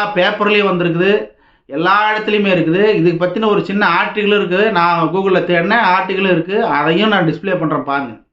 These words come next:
வேசி அரசியல்னு சொல்லுவாங்க இதை, சீமான் செய்கிற அரசியல். நாம் தமிழர் இல்ல, நாய் டம்ளர். நாய் டம்ளர் கட்சின்னு ஏன் பேர் வந்துச்சு, ஏன் அதை நாம வந்து எக்ஸ்போஸ் பண்றோம் அப்படின்னா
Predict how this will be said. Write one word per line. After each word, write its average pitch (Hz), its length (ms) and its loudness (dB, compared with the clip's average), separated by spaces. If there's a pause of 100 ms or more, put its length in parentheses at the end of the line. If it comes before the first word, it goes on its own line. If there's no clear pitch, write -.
(160)
வேசி 254 460 -2
அரசியல்னு 226 420 0
சொல்லுவாங்க 190 340 2
இதை, 135 140 -2 (220)
சீமான் 220 460 -2
செய்கிற 185 260 0
அரசியல். 151 380 -4 (680)
நாம் 196 380 -2
தமிழர் 220 360 2
இல்ல, 196 140 2 (120)
நாய் 226 520 0 (100)
டம்ளர். 202 400 0 (560)
நாய் 190 320 -2
டம்ளர் 233 400 0
கட்சின்னு 214 380 0
ஏன் 220 220 2
பேர் 202 200 2
வந்துச்சு, 175 340 -2 (200)
ஏன் 208 240 2
அதை 202 160 -2
நாம 180 200 2
வந்து 202 260 2
எக்ஸ்போஸ் 190 420 -2
பண்றோம் 165 240 0
அப்படின்னா 143 360 -2